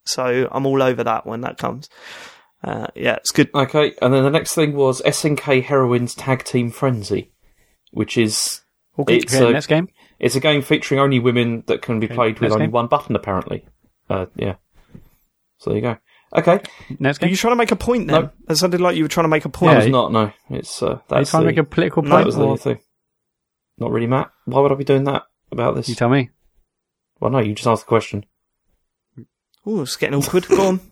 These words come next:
Speaker 2: <laughs> Okay, then.
Speaker 1: I mean, awkward in a really petty sort of book club at school way, but carry on.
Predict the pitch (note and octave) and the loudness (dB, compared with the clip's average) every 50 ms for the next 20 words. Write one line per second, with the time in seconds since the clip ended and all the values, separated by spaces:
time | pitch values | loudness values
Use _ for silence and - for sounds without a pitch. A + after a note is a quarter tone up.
0 | _ _ - A#2+ - - - - F3 F#3+ F3+ F#3+ - - - - - - - - | _ _ -8 -4 -2 -2 0 0 0 0 0 0 -2 -2 -4 -4 -4 -6 -8 -12
1 | - - - - - - - - - - - - - - - - - - - D#3+ | -12 -12 -12 -12 -16 -16 -14 -14 -14 -14 -14 -12 -12 -12 -12 -10 -8 -2 0 0
2 | D#3 D#3 D3+ D3+ - - - D#3 D#3 D3+ D3+ D3+ C#3 - E3 E3 F3 F#3 G3+ G#3 | 2 2 2 0 0 -2 -2 0 2 2 2 0 0 0 0 2 2 2 2 2
3 | G#3+ G#3+ G3+ - G3+ G3 G3+ F#3 F3+ E3 E3 F#3 F3+ F3+ F3 E3+ E3 - - - | 0 0 0 0 0 2 2 2 2 2 2 2 2 2 2 0 -2 -2 -2 0
4 | F3+ D#3 - - D3 D3 C#3+ - - D#3+ D3 - C#3+ C3 - D#3+ D#3+ - - - | 0 2 2 2 2 0 0 0 0 0 2 0 0 0 0 -2 -2 -2 -2 -2
5 | D#3+ D3 C#3 D3 - - - - E3 D3+ D3 C3 B2 A#2 B2 B2+ C3+ - D#3 C#3 | 0 0 0 0 0 0 0 2 2 0 0 0 0 0 0 0 0 0 0 -2
6 | - - - D3+ D3 C#3+ C3+ B2+ C3 | -2 -2 -4 -4 -2 -2 -2 -4 -6